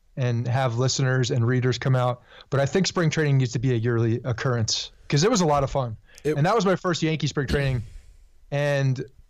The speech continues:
Speaker 1: I had a blast. I mean, I know, I know we had a lot of fun, and, uh, I think we could do some cool stuff down there.
Speaker 2: I think we really could, and I, and you and I need to talk about this more offline, but there's, there's, uh, some events we could host down there too, because,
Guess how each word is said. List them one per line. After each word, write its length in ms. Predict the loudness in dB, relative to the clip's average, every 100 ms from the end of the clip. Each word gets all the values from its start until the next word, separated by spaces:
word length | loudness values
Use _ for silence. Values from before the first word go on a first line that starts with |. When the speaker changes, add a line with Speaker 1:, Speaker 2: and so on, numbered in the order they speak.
| -20 -6
Speaker 1:
I 80 | -2
had 80 | 0
a 60 |
blast. 380 | 0 -2 -2 -2
I 40 |
mean, 140 | 0 0
I 60 |
know, 320 | 2 2 0 -2
I 100 | 0
know 120 | 2
we 80 | 2
had 80 | 2
a 40 |
lot 260 | 2 2 0
of 40 |
fun, 300 | -2 -2 0
and, 320 | -2 -2 0 0
uh, 220 | 0 0
I 80 | -2
think 180 | -2 0
we 60 |
could 140 | 0 2
do 260 | 2 2 -2 -16 -8
some 160 | -4
cool 200 | 0 0
stuff 220 | 0 0 0
down 160 | 0
there. 180 | 0 -2 -6 -8
Speaker 2:
I 120 | -2 0
think 180 | 0
we 120 | 2 2
really 300 | 2 0 -2
could, 220 | -6 -6
and 100 | -4
I, 100 | -6 -4
and 360 | 0 0 0 0
you 100 | 0
and 80 | 0
I 80 | 0
need 180 | -2
to 80 | -6
talk 240 | -8 -8 -6
about 240 | -8 -8
this 160 | -12 -12
more 140 | -10
offline, 460 | -10 -8 -8 -6 -8
but 120 | -4
there's, 360 | -2 0 -2 -4
there's, 360 | -2 -2 -2
uh, 80 | -6
some 340 | -6 -6 -6 -8
events 360 | -6 -4 -4 -6
we 80 |
could 160 | -6 -6
host 240 | -4 -6
down 100 | -8 -8
there 120 | -6
too, 180 | -4 -4
because, 400 | -4 -2 -2